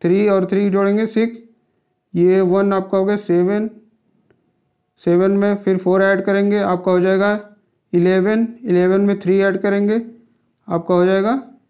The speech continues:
फ़ोर्टीन और टू सिक्सटीन। ये हो गया आपका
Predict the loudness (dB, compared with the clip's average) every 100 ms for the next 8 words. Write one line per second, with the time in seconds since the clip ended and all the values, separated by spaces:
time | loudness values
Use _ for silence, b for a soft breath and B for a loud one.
0 | _ _ _ _ _ _ _ _ _ -2
1 | 0 0 0 0 -2 -4 0 0 -2 -6
2 | -20 _ _ _ _ _ _ _ _ _
3 | _ _ -8 -2 0 0 0 0 2 2
4 | 0 -2 -2